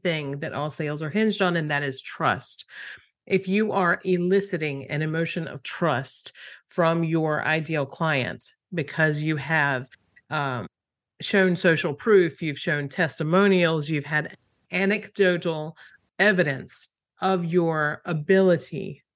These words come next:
to lead them to the results they're looking for, then they have this blanket of trust that is being, that they're wrapped in,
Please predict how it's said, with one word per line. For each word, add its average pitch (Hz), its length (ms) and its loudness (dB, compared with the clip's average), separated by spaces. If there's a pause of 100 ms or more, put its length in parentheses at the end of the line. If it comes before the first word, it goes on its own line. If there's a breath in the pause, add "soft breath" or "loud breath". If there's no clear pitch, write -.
(360)
to 160 560 2 (380 loud breath)
lead 185 340 6
them 165 140 2
to 170 120 0
the 156 120 0
results 170 400 -2
they're 160 160 -2
looking 190 400 0
for, 208 360 -2 (360 soft breath)
then 165 800 0 (520)
they 190 220 4
have 170 360 0
this 156 220 -4
blanket 180 540 0
of 127 180 -6
trust - 800 -2 (880 soft breath)
that 156 280 -2
is 151 220 -2
being, 156 580 0 (880)
that 180 160 0
they're 185 160 4
wrapped 147 400 0
in, - 280 -10